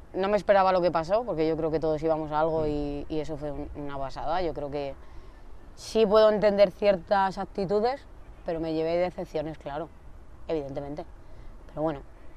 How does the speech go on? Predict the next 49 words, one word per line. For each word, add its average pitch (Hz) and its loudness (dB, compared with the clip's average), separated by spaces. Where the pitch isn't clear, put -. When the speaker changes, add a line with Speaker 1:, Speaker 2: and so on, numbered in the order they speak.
Speaker 1:
al 175 -2
final 208 4
lo 233 8
que 196 4
te 165 4
digo, 185 4
¿no? 190 2
Yo 196 6
me 196 0
considero 190 4
con 185 0
valores, 208 4
yo 180 4
no 190 2
iba 180 6
a 180 6
aplaudir 170 4
<laughs> - -6
aquello, 202 -2
o 185 -6
sea, 170 -4
lo 196 6
tenía 196 2
clarísimo 202 4
y 202 0
sabía 196 4
que 180 4
soy 208 2
capitana 185 2
de 180 0
la 180 0
selección 180 -2
española, 180 -2
yo 208 4
represento 175 -2
a, 165 -4
a, 165 -4
a - -6
la 165 -4
selección 170 -4
española 170 -2
y 175 4
estoy 180 2
ahí 170 4
dentro, 208 0
pero 185 0
bueno, 156 -4
hay 143 -10
cosas 156 -8